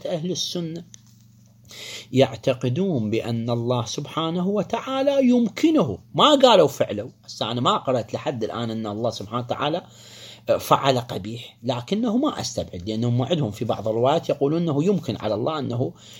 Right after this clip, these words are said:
يرمي الحسين في جهنم ويجعل يزيد في الجنة يرتعي ويلعب.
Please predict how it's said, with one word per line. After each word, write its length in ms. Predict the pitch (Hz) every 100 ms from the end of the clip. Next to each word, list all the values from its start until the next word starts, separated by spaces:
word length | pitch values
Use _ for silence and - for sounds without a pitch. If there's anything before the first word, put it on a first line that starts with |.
| -
يرمي 560 | 123 123 127 147 135 127
الحسين 500 | 101 - 110 143 110
في 420 | 98 143 165 170
جهنم 680 | 135 160 165 226 233 285 330 _ _ _
ويجعل 500 | 127 160 127 - 107
يزيد 380 | 117 139 254 339
في 140 | -
الجنة 400 | 233 180 254 285
يرتعي 460 | 294 220 180 202 247
ويلعب. 480 | 240 82 76 -